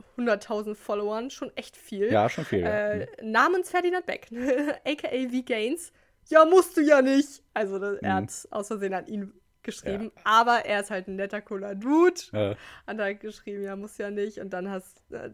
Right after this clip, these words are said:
Speaker 1: du, glaub ich, noch geschrieben, „Ups, sollte an meine Schwester
Speaker 2: Ja,
Speaker 1: gehen.
Speaker 2: natürlich.
Speaker 1: Die mag dich voll.“
Speaker 2: Ja.
Speaker 1: Aber für mich ist
Speaker 2: Ich
Speaker 1: das
Speaker 2: hab nicht
Speaker 1: voll
Speaker 2: geschrieben, „Ich mag dich voll.“ Ne? Also das hab ich nicht geschrieben.
Speaker 1: Nein.
Speaker 2: Ähm.
Speaker 1: Du hast halt geschrieben, äh, äh, „Ups, sollte an meine Schwester gehen. Die mag dich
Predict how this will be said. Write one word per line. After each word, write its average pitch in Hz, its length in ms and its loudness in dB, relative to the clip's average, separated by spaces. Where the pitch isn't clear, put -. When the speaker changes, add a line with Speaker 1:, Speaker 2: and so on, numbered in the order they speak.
Speaker 1:
du, 240 380 -2
glaub 220 180 0
ich, 226 100 -6
noch 226 80 -4
geschrieben, - 300 -10
„Ups, - 360 -2
sollte 240 240 -2
an 208 100 -4
meine 214 140 -8
Schwester 220 480 -6
Speaker 2:
Ja, - 20 -8
Speaker 1:
gehen. 196 380 -2
Speaker 2:
natürlich. - 360 4
Speaker 1:
Die 285 60 6
mag 311 260 6
dich - 220 0
voll.“ 330 760 10
Speaker 2:
Ja. - 120 0
Speaker 1:
Aber 269 320 6
für 285 140 -4
mich 302 240 2
ist 302 100 0
Speaker 2:
Ich 302 60 -6
Speaker 1:
das - 140 2
Speaker 2:
hab - 100 8
nicht 359 260 4
Speaker 1:
voll - 20 -
Speaker 2:
geschrieben, 285 320 8
„Ich 156 120 4
mag 147 200 8
dich - 160 0
voll.“ 104 340 4
Ne? 117 200 -2
Also 98 200 -2
das 117 120 -2
hab 135 80 4
ich 123 80 -2
nicht 135 160 -2
geschrieben. 277 140 10
Speaker 1:
Nein. 196 80 -10
Speaker 2:
Ähm. 110 340 2
Speaker 1:
Du 277 180 2
hast 311 220 4
halt 254 160 0
geschrieben, 247 540 -4
äh, 220 400 2
äh, 214 240 4
„Ups, 403 260 2
sollte 254 220 2
an - 20 -2
meine 220 120 -2
Schwester 320 280 -2
gehen. 302 280 -6
Die 247 100 0
mag 220 320 2
dich - 340 -10